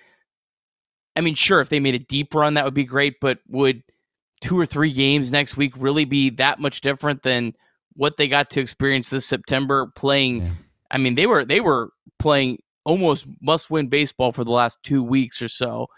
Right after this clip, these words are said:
Speaker 1: And, uh, I think that's, that in itself is, is very valuable. Then they got a taste of what it takes to get there,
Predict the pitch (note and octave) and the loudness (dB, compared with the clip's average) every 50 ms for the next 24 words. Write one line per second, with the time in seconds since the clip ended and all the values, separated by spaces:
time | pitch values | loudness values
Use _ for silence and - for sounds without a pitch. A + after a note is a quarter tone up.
0 | _ _ _ _ _ _ _ - B2 B2 B2 B2 A#2+ A#2+ A2+ B2 B2 A#2+ A#2 A#2 | _ _ _ _ _ _ _ 0 2 2 2 2 0 0 0 2 2 4 4 2
1 | A#2+ - - F3 G3+ - D#4 B3+ F3 F#3 G3 G3 D#3 D#3+ - C#3 D#3+ E3+ F#3 D3 | 2 0 -2 -2 -2 -2 -4 -2 0 2 2 0 0 -4 -6 -2 0 0 0 0
2 | E3+ D#3 C#3 A#2+ - - D#3+ D#3 D#3 C#3 - - _ C#3+ C#3 D3 D3 C#3+ B2 A#2 | -2 -2 -4 -4 -2 0 2 2 2 2 -2 -8 _ -2 0 2 2 2 0 -4
3 | - - - - D3 D3 C#3 C#3 B2+ B2+ C3+ C3 C3 C3 C3 B2+ B2 B2 C3 C#3 | -8 -12 -6 -2 -2 -2 -2 -2 -2 0 2 2 2 2 2 2 2 2 2 0
4 | C#3 C3 C#3+ C#3+ D3 C#3+ - _ _ _ _ _ _ - B2 A#2+ B2+ A2+ C3 B2+ | 0 0 0 0 0 0 -2 _ _ _ _ _ _ -6 -2 -2 0 0 0 0
5 | A#2+ - - - C#3+ D3 C#3+ - - C#3 C3 A#2 - _ B2+ C3+ C3 A#2 - - | 0 -2 -4 -2 0 0 0 0 -2 -2 -2 -2 -4 _ -4 -4 -4 -4 -4 -4
6 | C#3+ C3+ B2+ - - A#2 - C#3 C#3+ - - C#3+ C#3+ C#3+ C3+ | -4 -4 -4 -8 -14 -6 -4 -4 -4 -2 -2 0 0 0 0